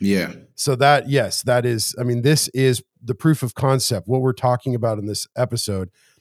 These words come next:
Speaker 2: Bridge Builders is the proof of that concept.
Speaker 1: Man, that's so good, because it, it's about the synergy of, uh, the people that are coming to you.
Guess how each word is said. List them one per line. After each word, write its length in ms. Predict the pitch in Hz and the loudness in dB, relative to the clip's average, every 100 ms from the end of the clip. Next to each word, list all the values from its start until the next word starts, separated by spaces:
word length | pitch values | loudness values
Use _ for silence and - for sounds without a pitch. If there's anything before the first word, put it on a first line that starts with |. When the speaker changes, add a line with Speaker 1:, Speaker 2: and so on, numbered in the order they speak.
| _ - | _ 0
Speaker 2:
Bridge 240 | 139 113 | 0 2
Builders 360 | 139 131 120 113 | 2 2 0 0
is 180 | 127 98 | -2 -2
the 80 | |
proof 300 | 101 127 113 | -4 -2 -2
of 80 | 95 | -6
that 180 | 87 76 | -10 -10
concept. 560 | 101 87 - 69 _ _ | -12 -10 -12 -16 _ _
Speaker 1:
Man, 200 | 170 143 | -2 0
that's 120 | 127 135 | 2 2
so 160 | 151 | 0
good, 220 | 131 147 | 0 0
because 380 | 104 107 107 101 - _ _ _ _ | 0 0 -2 -2 -8 _ _ _ _
it, 180 | - 127 | -4 -2
it's 200 | 127 - | -2 -2
about 540 | 107 - 110 127 - - | -2 -2 -2 -2 -6 -6
the 80 | |
synergy 840 | 95 - 131 117 87 87 87 87 - _ _ | -4 0 0 0 0 0 -2 -4 -14 _ _
of, 600 | 101 95 87 85 80 82 _ _ - | -2 0 0 0 -4 -10 _ _ -8
uh, 240 | 87 67 | -6 -4
the 140 | 65 69 | -8 -6
people 360 | 139 139 110 | -4 -2 -2
that 160 | 98 87 | 0 -2
are 60 | 87 | -4
coming 540 | - 95 85 82 - - | -4 -2 -2 -4 -10 -4
to 100 | 101 | -4
you. 300 | 73 - | -4 -10